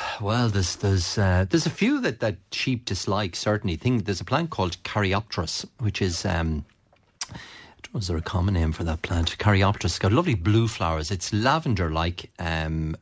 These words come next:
um, you know, it's got blue flowers in, in kind of late summer, August, September. Um, so that's, that's quite a good one.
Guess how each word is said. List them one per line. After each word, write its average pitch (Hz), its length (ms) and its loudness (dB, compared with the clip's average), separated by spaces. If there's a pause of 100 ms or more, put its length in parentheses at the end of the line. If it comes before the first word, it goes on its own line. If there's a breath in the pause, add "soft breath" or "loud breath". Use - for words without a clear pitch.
(120)
um, 80 640 -4 (180)
you 110 200 -2
know, 78 80 0
it's 80 100 -4
got - 140 -4
blue 120 200 4
flowers 85 380 0
in, 82 140 -2
in 80 200 -4
kind 85 200 -2
of 76 140 -6
late 95 240 2
summer, 80 280 0
August, 87 380 0
September. 85 560 0 (380 loud breath)
Um, 78 300 0
so - 120 -4
that's, 113 240 4
that's 110 220 0
quite 92 240 0
a 85 40 -2
good 85 200 -2
one. 87 180 0